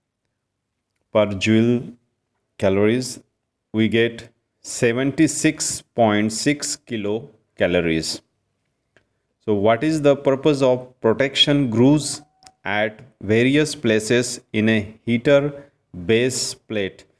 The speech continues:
That is to retain the heating element firmly. What is the purpose of sole plate in electric kettle?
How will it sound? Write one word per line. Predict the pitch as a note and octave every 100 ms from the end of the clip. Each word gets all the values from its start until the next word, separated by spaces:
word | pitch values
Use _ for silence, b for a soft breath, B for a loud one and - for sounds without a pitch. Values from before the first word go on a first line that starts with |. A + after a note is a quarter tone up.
| _ _ _ -
That | G#2 G#2
is | B2 A#2+
to | B2 A#2 A2+
retain | A2 A2+ C#3 C#3+ C3+
the | B2 A2+ - _ _ _ _ _ _ -
heating | B2 C3 F3+ E3+ -
element | A#2 A2 G#2 G#2+ A#2 - _ _ _
firmly. | - C#3 B2+ F#2+ D#2+ D#2+ _ _ _ _ _ _ _ _ _ _ _ _ _ _ _ _ _ _
What | A2 A#2
is | D#3
the | D3 C#3+
purpose | C3 A#2+ C3 B2+
of | B2+ B2+
sole | - C3 D3+
plate | C#3 A2+ A#2+ A2+
in | - A#2
electric | G#2 G#2 G#2 C3+ C3 -
kettle? | C3+ B2 A2 E2+